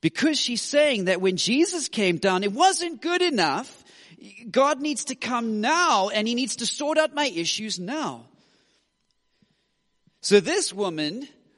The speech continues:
was feeling empty, kinda like Ruth and Naomi, because God is not solving the problems now. But what she fails to see is the true reason as to why she's empty. She's empty because of sin.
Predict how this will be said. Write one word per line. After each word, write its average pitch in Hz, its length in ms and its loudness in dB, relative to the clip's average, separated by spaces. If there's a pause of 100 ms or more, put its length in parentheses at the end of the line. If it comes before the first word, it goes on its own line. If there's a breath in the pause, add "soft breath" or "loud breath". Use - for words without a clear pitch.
was 190 300 -4
feeling 226 500 -6
empty, 262 540 -8
kinda 330 400 -4
like 269 380 -4 (120)
Ruth 214 360 -6
and 196 180 -4
Naomi, 185 480 0
because 190 400 -2
God 339 260 0
is 247 140 -2
not 254 160 -4
solving 254 380 -2
the 320 60 2
problems 427 560 -4
now. 202 440 -2 (1800 soft breath)
But 208 160 4
what 285 240 4
she 294 220 -4
fails 262 460 4
to 233 140 -4
see 196 400 -2
is 165 140 2
the 156 140 -6
true 285 480 0
reason 175 440 -2
as 165 260 -4
to - 160 -8
why 175 380 -2
she's 185 400 -4
empty. 139 540 -8 (180 loud breath)
She's 151 260 -4
empty 202 340 -4
because 160 340 -8
of 127 80 -12
sin. 95 260 -12